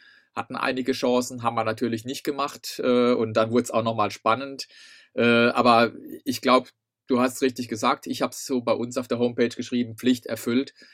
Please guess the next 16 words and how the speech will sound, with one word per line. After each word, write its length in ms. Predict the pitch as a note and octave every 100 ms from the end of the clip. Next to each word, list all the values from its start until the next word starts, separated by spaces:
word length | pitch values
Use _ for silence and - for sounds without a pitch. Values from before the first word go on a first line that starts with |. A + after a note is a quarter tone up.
| - - _
Andere, 520 | A#2 A2+ B2 A2+ A2
äh, 220 | A2+ A2
Bundesligisten 720 | G#2+ A#2+ A#2 - A#2+ B2 - A2+
haben 160 | A2
sich 100 | G#2+
da 120 | A2
deutlich 340 | G#2 G#2+ A2 G#2+
schwerer 320 | G#2+ G#2 A2+
getan 400 | A2 A2+ A2 A2
oder 120 | G2+
sind 180 | - G#2
sogar 260 | G2+ G2 -
ausgeschieden. 640 | A2 - A#2+ A2+ A2 A2
Von 160 | G#2+
daher, 360 | G2+ G2 G2+ G2
Pokalspiel 880 | - G#2+ G#2+ G2 G#2 - G#2 G2+ G2